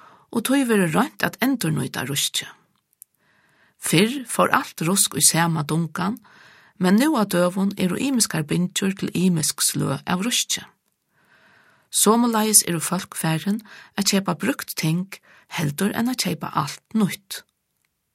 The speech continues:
Tað kostar nógv at liva í Føroyum. Ansar tú ikki eftir pengunum, kemur tú skjótt at vanta pengar. Heldur enn at læna pengar,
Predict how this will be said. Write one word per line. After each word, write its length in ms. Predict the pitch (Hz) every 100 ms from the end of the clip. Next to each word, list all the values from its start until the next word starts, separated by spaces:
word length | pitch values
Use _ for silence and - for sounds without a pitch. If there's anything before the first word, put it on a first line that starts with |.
| _ _ _ _ _ _ _ - - - _ -
Tað 160 | 214
kostar 480 | 214 320 - 190 170
nógv 320 | 165 - -
at 160 | 185 - 185
liva 380 | 202 160 139 -
í 80 |
Føroyum. 480 | 143 151 143 - 160 - _ _ _ _ _ - _ _ - -
Ansar 320 | - 233 220 208
tú 120 | 214
ikki 240 | - - -
eftir 200 | - 156
pengunum, 600 | - 151 160 180 190 233 - - - _
kemur 280 | - 226 220
tú 120 | 214
skjótt 360 | 214 185 160 - -
at 120 | 214
vanta 320 | 156 - 151 143
pengar. 560 | 160 147 - - - _ _ _ _ _ _ _ _ _ - - _
Heldur 520 | - 180 208 - 214 -
enn 120 | 185
at 120 | 160
læna 400 | 170 180 196 196 185
pengar, 520 | 190 190 196 185